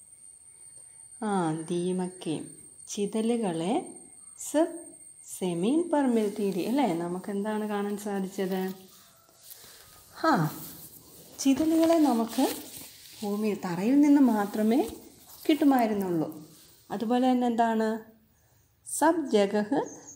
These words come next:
നാ മിൽത്തെ, എല്ലാ സ്ഥലങ്ങളിലും അത് കിട്ടുമായിരുന്നില്ല.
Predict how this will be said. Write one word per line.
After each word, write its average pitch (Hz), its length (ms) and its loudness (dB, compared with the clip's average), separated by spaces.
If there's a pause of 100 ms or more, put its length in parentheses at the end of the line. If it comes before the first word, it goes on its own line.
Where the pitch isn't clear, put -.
നാ 370 160 4
മിൽത്തെ, 262 600 2
എല്ലാ 202 360 0
സ്ഥലങ്ങളിലും 247 640 0
അത് 247 300 -2 (360)
കിട്ടുമായിരുന്നില്ല. 208 840 0